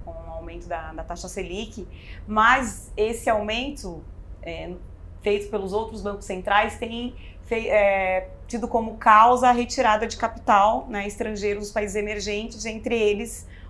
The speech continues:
o Brasil. Vocês acreditam que isso deva, é, essa, essa fuga de capital estrangeiro, é, da Bolsa aqui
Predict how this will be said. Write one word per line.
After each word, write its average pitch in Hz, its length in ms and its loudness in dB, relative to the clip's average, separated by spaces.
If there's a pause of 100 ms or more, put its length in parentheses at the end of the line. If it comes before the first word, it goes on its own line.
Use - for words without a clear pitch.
o 226 80 -2
Brasil. 202 540 4
Vocês 190 400 -6
acreditam 202 640 -4
que 202 400 -8
isso 202 400 -10
deva, 202 520 2 (640)
é, 165 720 -6
essa, 180 220 -4 (200)
essa 220 400 -2 (200)
fuga 226 420 4
de 202 80 0
capital 196 720 4
estrangeiro, 190 880 -4
é, 170 260 -6
da 185 160 2
Bolsa 202 400 4
aqui 190 380 -8